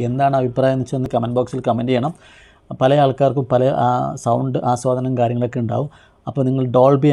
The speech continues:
ആണോ ഈ ഡി ടി എസ് എക്സ് ആണോ, ആ, അടിപൊളി എന്നുള്ളത്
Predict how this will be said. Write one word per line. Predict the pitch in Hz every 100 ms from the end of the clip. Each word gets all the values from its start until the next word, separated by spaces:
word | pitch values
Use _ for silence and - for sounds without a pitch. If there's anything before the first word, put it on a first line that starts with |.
| 139
ആണോ | 135 139 143 - _ -
ഈ | 131 127
ഡി | 131
ടി | 143
എസ് | 135 -
എക്സ് | 127 - 156
ആണോ, | 143 135 131 - _ - -
ആ, | 127 127 123 127 139 -
അടിപൊളി | 120 131 131 131
എന്നുള്ളത് | 127 120